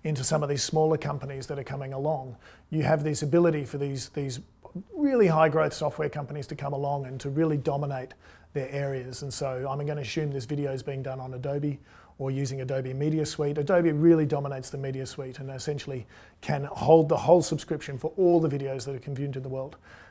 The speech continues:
Salesforce dot com does C R M, ServiceNow does I T support, Atlassian here in Australia very much for developers, et cetera. And so what these companies are creating is their own little network effects, the same network effects that we saw at Google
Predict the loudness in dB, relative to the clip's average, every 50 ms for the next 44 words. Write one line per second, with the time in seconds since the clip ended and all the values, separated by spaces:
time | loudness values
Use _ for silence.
0 | _ -6 2 6 6 6 6 6 4 2 2 2 2 0 0 0 0 -2 0 0
1 | 0 -2 -2 -4 -4 -4 -4 -4 -4 -2 -2 -2 -2 -2 -2 -4 -4 -6 -6 -4
2 | -4 -4 -4 -4 -6 -6 -6 -6 -6 -6 -8 -8 -6 -6 -8 -8 -8 -8 -10 -8
3 | -8 -10 -10 -8 -6 -6 -6 -6 -8 -10 -16 _ -20 -20 -20 -20 -20 -12 -8 -4
4 | 0 4 4 4 4 2 -4 -4 -6 -6 -6 -6 -6 -8 -8 -10 -6 -6 -4 -4
5 | -4 -4 -6 -6 -6 -6 -6 -8 -8 -10 -10 -12 -10 -10 -8 -8 -8 -8 -8 -8
6 | -10 -10 -10 -10 -12 -12 -12 -12 -12 -12 -12 -10 -8 -6 -2 0 0 0 0 -2
7 | -8 -16 -20 -20 -20 -4 4 8 8 10 10 8 6 6 6 4 4 4 2 0
8 | 0 -2 -2 0 2 6 8 8 8 8 6 4 2 -2 0 2 2 2 2 0
9 | 0 -2 -4 -4 -4 -6 -6 -4 -4 -4 -4 -4 -8 -10 -10 -12 -14 -12 -14 -14
10 | -10 -8 -2 0 0 0 0 -2 -4 -4 -6 -8 -6 -8 -8 -10 -10 -10 -10 -10
11 | -10 -8 -8 -8 -6 -6 -6 -6 -6 -8 -6 -6 -6 -4 -4 -4 -4 -4 -6 -8